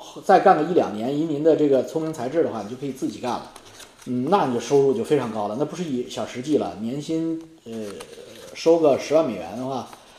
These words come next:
一年赚个十万美元，那是不是很难的事儿，轻松的事儿。大老王你好，第三位啊，大老王你好，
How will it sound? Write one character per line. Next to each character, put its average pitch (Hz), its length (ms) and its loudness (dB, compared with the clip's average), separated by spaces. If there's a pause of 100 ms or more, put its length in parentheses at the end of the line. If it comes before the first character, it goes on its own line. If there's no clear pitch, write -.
(160)
一 185 80 -2
年 175 200 4
赚 190 180 10
个 110 60 -2
十 135 140 0
万 160 120 4
美 95 100 -6
元， 87 180 -10
那 131 80 -8
是 104 340 -10 (140)
不 127 80 -8
是 170 80 -12
很 95 160 -14
难 82 140 -18
的 104 60 -12
事 110 120 -12
儿， - 100 -12
轻 139 220 -12
松 147 120 -8
的 123 80 -8
事 92 60 -14
儿。 98 80 -18 (2000)
大 196 160 12
老 120 160 10
王 143 240 2
你 160 60 0
好， - 460 -8 (240)
第 180 100 2
三 185 240 10
位 170 80 8
啊， 92 260 -2
大 185 120 10
老 120 120 8
王 139 140 4
你 156 60 -2
好， - 300 -10